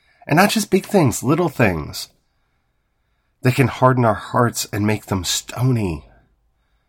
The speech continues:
and cold, that kill the basic compassion that is natural to us, that is our intended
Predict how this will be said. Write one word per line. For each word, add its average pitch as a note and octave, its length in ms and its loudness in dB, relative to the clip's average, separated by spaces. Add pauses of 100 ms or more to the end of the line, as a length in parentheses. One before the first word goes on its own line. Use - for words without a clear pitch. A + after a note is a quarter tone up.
(220)
and G#2 160 -2
cold, G2 640 0 (1500)
that G#2 200 -2
kill B2+ 440 2 (320)
the A2+ 80 2
basic A#2+ 540 2
compassion G#2 760 0 (360)
that A2+ 120 6
is G2 160 -2
natural G2+ 600 0
to E2 280 -6
us, - 360 -10 (960)
that - 180 -2
is B2 360 2 (340)
our A2 120 2
intended G2+ 840 0